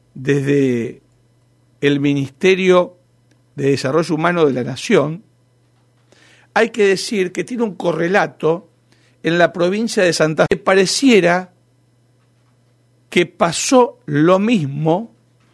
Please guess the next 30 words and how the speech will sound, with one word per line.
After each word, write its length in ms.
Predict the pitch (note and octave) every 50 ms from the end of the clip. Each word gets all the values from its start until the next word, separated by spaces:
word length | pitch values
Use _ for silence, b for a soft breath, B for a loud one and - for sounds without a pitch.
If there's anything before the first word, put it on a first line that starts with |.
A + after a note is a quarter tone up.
| _ _ _ -
con 220 | F#3+ F3+ E3+ F3
algunos 520 | F3+ F3+ F3+ F3 F#3+ A#3 A3+ A#3 G#3+ -
comedores 880 | - - F#3+ F3 E3+ F3 E3+ F3 G3 A#3 G#3+ F3+ D#3+ D#3+ E3+ E3+ - - _
y 120 | - D3+ D#3
merenderos 920 | D#3+ D#3+ D#3+ E3+ E3+ F3+ F#3 A3+ A3+ F#3 D#3+ D#3+ E3 F3 E3+ - - - _ _ _ _ _ _ _ _ _ _ _ -
en 240 | A#3 C4+ C#4 A3+ F3+
la 120 | E3 D#3
provincia 400 | - D3+ D3+ D#3+ F3 F3+ D3+ F3+
de 40 | E3
Santa 260 | - A3+ F#3 - A3
Fe 320 | - - A3 G#3 G#3 G#3 -
en 80 | D#3
relación 540 | D#3 D#3+ E3 D#3+ - - G3+ F#3+ G3+ G#3 b b b b b b b b b
al 160 | - D#3 E3 D#3+
gobierno 760 | D#3+ E3+ E3 E3+ F3+ F#3 F3+ F3+ F3+ F#3 F#3+ F#3+ G3 - _ _ _ _ _ _
de 180 | - C3 D3 D#3+
Omar 300 | D3+ D#3 D#3+ D#3 D3+ -
Perotti. 600 | - C3+ A#2+ B2 A2+ A2+ A2 - A#2+ A2+ A#2 A2+ _ _ _ _ b b b b b b b b
Hay 240 | - F3+ G3 G3+ G3+
un 160 | G3+ F3+ F3+
caso 640 | F3+ - - B3 G#3+ F3 - - G#3+ G#3+ A#3 - - _
que 100 | - D3
se 120 | - -
está 160 | A#2+ - G3+ F3
investigando, 880 | E3+ F3 F3+ - - A3+ G#3 B3 B3 A#3 G#3+ G3+ G3 F3 F#3+ F#3+ -
que 80 | - C#3
está 220 | B2+ - - F3+
en 80 | F#3 F3+
la 80 | F3+
justicia, 800 | E3 - G3 E3+ - - A#3 G#3+ F#3+ D#3 - - F3+ G3 G3 G3